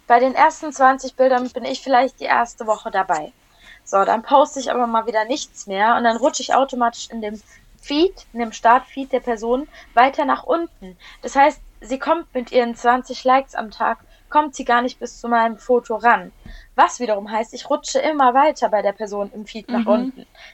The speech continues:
Speaker 1: Ja, und das hat noch nicht mal was mit „das Bild gefällt mir“ oder „es gefällt mir nicht“ zu tun.
Speaker 2: Ja.
Speaker 1: Also, weil man folgt
Speaker 2: Weil
Speaker 1: eigentlich
Speaker 2: das
Speaker 1: keinen
Speaker 2: Bild wird gar
Speaker 1: Leuten,
Speaker 2: nicht
Speaker 1: wo man
Speaker 2: angezeigt.
Speaker 1: nichts Ja, vor allem, also erstens,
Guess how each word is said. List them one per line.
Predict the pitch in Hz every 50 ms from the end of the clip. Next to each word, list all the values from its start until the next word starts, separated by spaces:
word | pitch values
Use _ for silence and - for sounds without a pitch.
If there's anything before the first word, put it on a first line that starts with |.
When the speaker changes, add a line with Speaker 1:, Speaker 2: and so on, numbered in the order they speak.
| _ - -
Speaker 1:
Ja, | 185 208 233
und | 226 233
das | 240 - -
hat | 254 254 -
noch | 262
nicht | 262 269 269 285
mal | 269 247
was | 247 254 -
mit | 254 240 -
„das | - 240 -
Bild | - - 247 247 _
gefällt | - 247 - - 220 226 247 -
mir“ | 262 254
oder | 240 240
„es | 240 240 -
gefällt | 240 220 - 226 220 214 226
mir | 220 226
nicht“ | 277 262 - _
zu | - -
tun. | 202 - - 226 240 254 254 - -
Speaker 2:
Ja. | 233 240 233 220 - - - - -
Speaker 1:
Also, | 226 226 233 220
weil | 233 240 233 226 233 233
man | 233 220 226
folgt | 226 - 254 240 240 254 - - -
Speaker 2:
Weil | 202 214
Speaker 1:
eigentlich | 226 220 226 233
Speaker 2:
das | 233 233
Speaker 1:
keinen | - - 254
Speaker 2:
Bild | 226 220
wird | 214 208
gar | 226 240 233
Speaker 1:
Leuten, | 233
Speaker 2:
nicht | 226 - -
Speaker 1:
wo | 214
man | 226 220 220
Speaker 2:
angezeigt. | 233 240 220 175 175 180 175 - -
Speaker 1:
nichts | - - - - _ _ _ _ _ _ _ _ _ _ _ _ _ _ _ _ _ _ -
Ja, | 247 302 311
vor | 302 - -
allem, | - 269 277 247
also | - 247 233 254
erstens, | - - 247 320 349 - - 277 294 302 - -